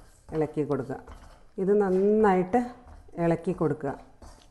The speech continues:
ഇത് ഇളക്കിയതിന്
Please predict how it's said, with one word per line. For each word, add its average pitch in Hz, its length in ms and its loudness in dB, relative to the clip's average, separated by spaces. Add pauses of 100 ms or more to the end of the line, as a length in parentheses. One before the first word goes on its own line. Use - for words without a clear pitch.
(3000)
ഇത് 208 180 2
ഇളക്കിയതിന് 196 460 4